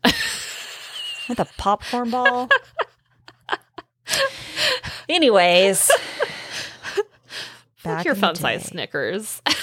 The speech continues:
Speaker 2: Girl,
Speaker 1: Bunch of
Speaker 2: this year,
Speaker 1: bullshit.
Speaker 2: this year at Halloween, since we're, this is gonna be playing obviously after Halloween.
Speaker 1: Yeah.
Speaker 2: We were the f-, full-size house.
Speaker 1: Nice.
Speaker 2: We were the full-size house.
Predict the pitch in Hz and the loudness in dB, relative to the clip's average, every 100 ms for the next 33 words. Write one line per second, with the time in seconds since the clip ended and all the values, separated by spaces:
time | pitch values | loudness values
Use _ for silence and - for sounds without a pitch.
0 | - - - - - - - _ _ _ | -6 -8 -10 -14 -16 -18 -20 _ _ _
1 | 330 285 233 269 - 277 247 247 208 - | 6 8 6 4 4 6 6 4 0 -10
2 | - 247 262 269 247 240 226 240 233 240 | -2 2 4 6 6 6 4 4 4 4
3 | 254 262 269 - _ - 175 180 165 - | 2 2 0 -4 _ -12 -6 -6 -6 -8
4 | 180 - 147 165 156 - 147 147 135 - | -6 -6 -2 -2 0 -2 -4 -4 -6 -8
5 | - - - 165 156 160 160 156 - 135 | -10 -8 -8 -8 -8 -8 -8 -12 -6 0
6 | 220 285 302 285 208 - _ - 208 208 | 4 4 4 2 0 -6 _ 0 2 4
7 | 190 151 180 156 - - - - - 269 | 4 2 0 -4 -6 -6 -6 -6 -6 0
8 | 523 277 - - - 226 247 277 - 277 | 4 4 0 -4 0 2 4 2 4 2
9 | 302 277 254 202 196 190 - | 4 4 4 4 4 2 -6